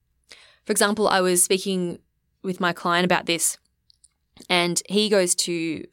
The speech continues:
um, Toastmasters, and we talked about the challenges that people who come to Toastmasters have. And we agreed that, you know, people who generally come to Toastmasters, they want to improve their public speaking because maybe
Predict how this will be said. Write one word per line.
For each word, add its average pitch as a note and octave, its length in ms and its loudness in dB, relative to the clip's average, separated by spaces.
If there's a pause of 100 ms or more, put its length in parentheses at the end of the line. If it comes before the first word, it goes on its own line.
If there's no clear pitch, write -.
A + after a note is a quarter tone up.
um, D#3 300 -10 (160)
Toastmasters, E3 920 0 (520)
and G#3+ 80 2
we G#3 80 6
talked C4 240 0
about A#3 260 2
the - 60 -6
challenges G3 800 0
that E3 320 -2 (640)
people G#3 260 -2
who F#3+ 80 0
come F3+ 160 -4
to F3 80 -10
Toastmasters F3+ 680 0
have. - 340 -8 (540)
And F#3 460 0 (240)
we F#3+ 220 0
agreed F#3 360 0
that, F3 340 0
you F3+ 100 -10
know, D#3 100 -4
people F#3+ 300 -6
who G#3 280 -2
generally D#3+ 360 -4
come D3+ 180 -10
to F3+ 80 -6
Toastmasters, D3 840 -8 (420)
they E3 680 -2 (200)
want F3 200 -4
to G3+ 60 0
improve A3 240 -2
their G#3+ 100 0
public G#3+ 280 -4
speaking D#3 480 -6
because F#3 280 -4
maybe F3 560 -4